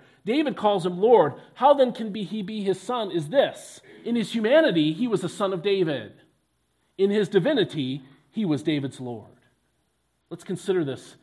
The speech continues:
together. I talked about this under the idea that God's people were, had some misunderstandings about Messiah. And the truth of the matter is their understanding of Messiah was correct. It was right, but it was incomplete.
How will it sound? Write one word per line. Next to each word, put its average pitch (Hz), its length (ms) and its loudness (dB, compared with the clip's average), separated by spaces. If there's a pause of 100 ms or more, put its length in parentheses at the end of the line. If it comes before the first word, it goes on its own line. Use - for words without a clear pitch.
(220)
together. 120 380 -8 (840)
I - 40 -20
talked 214 260 -2
about 190 220 -2
this 185 200 -2
under 160 300 -2
the 135 280 -6 (300)
idea 151 400 0
that 139 120 -6
God's 160 280 -2
people 151 260 -8
were, 135 220 -6
had 127 240 -8
some 147 140 -6
misunderstandings 147 880 -8
about 120 240 -10
Messiah. 107 480 -14 (1700)
And 175 80 -4
the 170 40 -4
truth 269 220 -4
of 247 100 -2
the 185 60 0
matter 160 300 2
is 156 100 0
their 220 160 0
understanding 254 560 -4
of 170 80 -4
Messiah 160 340 -2
was 208 200 -4
correct. 175 480 -4
It 139 40 -8
was 143 140 -12
right, 175 560 -2
but 175 160 -8
it 143 60 -6
was 135 100 -12
incomplete. 165 800 -10